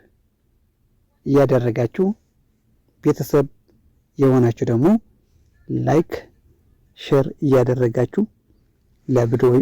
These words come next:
ለብዙዎች እንዲዳረስ አበረታቱን።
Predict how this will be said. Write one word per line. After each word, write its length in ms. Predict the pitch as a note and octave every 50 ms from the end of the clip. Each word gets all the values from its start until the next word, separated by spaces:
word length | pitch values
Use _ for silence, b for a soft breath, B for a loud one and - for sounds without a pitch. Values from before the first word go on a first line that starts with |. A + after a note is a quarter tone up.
| - C#3 B2
ለብዙዎች 480 | A#2+ B2 A#2 A2+ A#2 B2 B2 B2 - - - - _ _ _
እንዲዳረስ 600 | D3 C3+ B2+ C3 A2+ - - B2+ B2 C3+ D3 - - - -
አበረታቱን። 680 | D3 C3 A2+ - C3 B2+ C3 - C#3 C#3 - A#3 C4